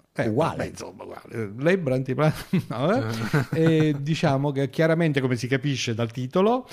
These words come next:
Speaker 1: eh, racconta della catastrofe derivante dal fatto che c'è un, eh, un germe che viene manipolato male, muta e comincia a distruggere la plastica sul pianeta Terra.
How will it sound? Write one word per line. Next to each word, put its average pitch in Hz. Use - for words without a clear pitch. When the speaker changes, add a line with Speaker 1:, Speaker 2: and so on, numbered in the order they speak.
Speaker 1:
eh, 123
racconta 165
della 120
catastrofe 131
derivante 135
dal 175
fatto 110
che 104
c'è 110
un, 160
eh, 117
un 131
germe 127
che 113
viene 101
manipolato 110
male, 127
muta 151
e 113
comincia 101
a -
distruggere 110
la 135
plastica -
sul 82
pianeta 80
Terra. -